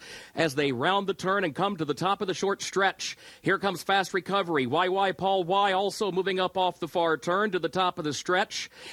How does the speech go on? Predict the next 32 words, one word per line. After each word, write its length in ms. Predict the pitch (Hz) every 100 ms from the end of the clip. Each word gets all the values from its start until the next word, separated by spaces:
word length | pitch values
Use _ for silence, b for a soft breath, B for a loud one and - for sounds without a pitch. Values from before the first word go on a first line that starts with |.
| B
and 300 | 151 170 185
also 500 | 180 190 175 - 196
Wind 300 | 170 165 147
Twist 360 | - 214 185 202
as 140 | 147
well 240 | 175 196
as 100 | 196
the 120 | 147 147
field 280 | 208 202 160
straightens 440 | 180 208 202 175
way 240 | 196 208
for 340 | 190 202 202 190
home. 460 | 196 196 156 120 101 _ _ _ B B B -
Into 380 | 202 226 214 214
the 100 | 208
final 400 | - 214 208 190
furlong. 600 | - 214 196 180 131 107 b b
Still 280 | - 220 214
wide 220 | 208 208
open. 260 | 208 208 196
Money 300 | 160 214 214
for 160 | -
Mischief 520 | 185 196 220 - 208 -
going 200 | 185 160
to 60 |
capitalize 760 | - 208 220 202 196 202 208 180
on 140 | 165
the 60 | 156
scramble 500 | - 214 214 214 226
and 260 | 180 170
move 400 | 160 214 240 180
by 440 | 147 214 190 190